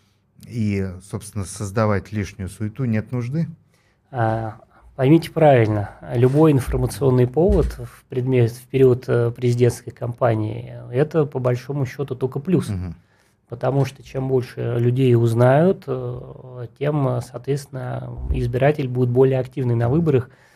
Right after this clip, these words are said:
Speaker 2: а, и придет, да, в том числе и на избирательный участок. А поэтому любое медийное событие — это хорошо. Другое дело, чтобы медийное событие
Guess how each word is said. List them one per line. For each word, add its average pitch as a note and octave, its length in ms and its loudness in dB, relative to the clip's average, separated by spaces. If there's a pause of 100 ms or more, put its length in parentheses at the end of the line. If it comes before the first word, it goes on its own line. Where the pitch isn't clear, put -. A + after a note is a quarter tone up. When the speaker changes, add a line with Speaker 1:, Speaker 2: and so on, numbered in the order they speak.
(280)
Speaker 2:
а, B2 260 -4
и B2+ 200 -2
придет, C3+ 400 -4
да, C3+ 180 0
в B2+ 100 -10
том B2 160 -8
числе C3+ 260 -6
и - 20 -2
на B2+ 100 2
избирательный B2+ 560 0
участок. C3+ 500 -6 (520)
А C3 100 -14
поэтому C#3 580 0
любое C3+ 460 4
медийное B2+ 540 0
событие — C3+ 640 -6
это D3+ 220 -2
хорошо. C#3 720 -4
Другое E3 460 4
дело, E3 560 2 (200)
чтобы D#3 400 -2
медийное D3+ 640 2
событие D3 1080 0